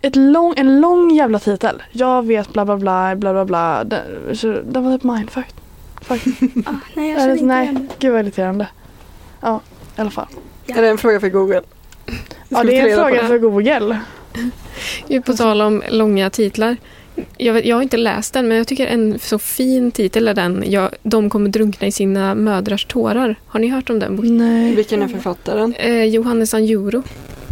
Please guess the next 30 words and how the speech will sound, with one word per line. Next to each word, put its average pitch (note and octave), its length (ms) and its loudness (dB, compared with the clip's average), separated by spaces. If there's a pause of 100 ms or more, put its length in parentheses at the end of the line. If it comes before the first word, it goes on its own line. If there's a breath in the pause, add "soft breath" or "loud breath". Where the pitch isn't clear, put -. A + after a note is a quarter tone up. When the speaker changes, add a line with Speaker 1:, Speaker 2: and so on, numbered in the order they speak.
(140)
Speaker 3:
Nej, G#3+ 480 0
jag G3+ 60 0
har A3 60 2
inte A#3+ 160 -2
hört G3+ 160 0
om A#3+ 100 -2
den. A3 160 0
Speaker 4:
Det C4+ 160 2
är D4+ 40 2
en D4 100 0
bok B3+ 140 0
som G#3+ 120 0
jag G3 80 0
vill F#3+ 120 0
läsa G3 260 -2
bara G#3+ 400 0
för - 260 -2
att G#3+ 140 -6
den G#3+ 120 -4
heter G#3+ 300 -2
så, G#3+ 220 -2 (140)
fast G#3+ 160 -4
jag G3+ 80 0
vet G#3 140 0
inte A3+ 140 -4
ens G3+ 100 -4
vad F#3 80 -4
den G#3 100 -4
handlar G3 360 -2
om. C4 180 -2